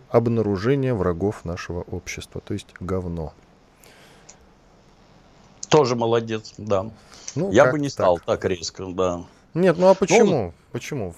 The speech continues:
Speaker 1: принципе, хороший ответ. Если они приз-, призывают к тому, чтобы, а, его уволить с Первого канала по какой-то причине, мне, кстати, тоже неведомой. Н-, насколько я знаю, за Ургантом водится только одно, что двадцать четвертого февраля он, а, написал о том, что это страх и боль.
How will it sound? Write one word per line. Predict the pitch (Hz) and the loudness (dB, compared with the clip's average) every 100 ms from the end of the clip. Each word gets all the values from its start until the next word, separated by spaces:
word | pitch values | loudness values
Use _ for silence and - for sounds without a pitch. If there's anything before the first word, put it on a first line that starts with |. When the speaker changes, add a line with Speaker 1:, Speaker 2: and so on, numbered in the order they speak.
| - | -6
Speaker 1:
принципе, | 175 214 - | -4 -4 -4
хороший | 156 127 139 185 117 | -2 2 2 2 -2
ответ. | 104 98 127 - | -4 -2 -4 -4
Если | 120 131 - 123 123 117 | -2 -2 0 2 4 4
они | 110 117 113 | 2 -2 -4
приз-, | - 101 95 95 95 | -6 -8 -6 -4 -6
призывают | - 101 113 107 | -6 -2 0 0
к | - | -2
тому, | 104 101 | -6 -4
чтобы, | - 92 95 95 92 - - - - | -8 -6 -4 -4 -6 -14 -20 -20 -18
а, | - 92 | -12 -8
его | 92 110 107 110 | -4 -2 0 2
уволить | 95 110 98 | 2 0 0
с | - | -4
Первого | 101 101 101 | -4 -2 -4
канала | - 117 170 190 95 78 _ | -4 -2 0 0 -2 -6 _
по | - | -8
какой-то | 104 - 87 - | -6 -6 -10 -8
причине, | 101 - 90 82 | -8 -6 -6 -6
мне, | 98 | -6
кстати, | 104 - 104 - | -6 -6 -6 -4
тоже | 110 82 | -4 -2
неведомой. | 92 104 95 82 80 | -2 0 0 -2 -4
Н-, | 82 92 | -6 -6
насколько | 107 113 - 147 139 | -4 -2 -2 0 2
я | 139 | 2
знаю, | 180 226 123 | 4 4 4
за | 143 | 4
Ургантом | 180 147 110 104 | 4 0 0 -2
водится | 135 156 - - | -4 -4 -8 -8
только | 113 143 - | -4 -2 0
одно, | 110 82 | -2 -4
что | 73 - | -10 -6
двадцать | 85 165 - | 0 0 0
четвертого | - 135 104 87 | -4 -4 -4 -6
февраля | - 82 80 76 92 - - - - - - | -6 -4 -4 -4 -6 -10 -20 -20 -20 -20 -14
он, | - 147 208 | 0 2 4
а, | 147 98 95 | 2 0 -4
написал | 98 107 - - 160 | -2 -4 -2 2 4
о | 123 | 4
том, | 160 175 | 2 0
что | - 123 | 0 -2
это | 123 | -2
страх | - - 139 | 0 2 2
и | 127 | 2
боль. | 101 85 | 0 -2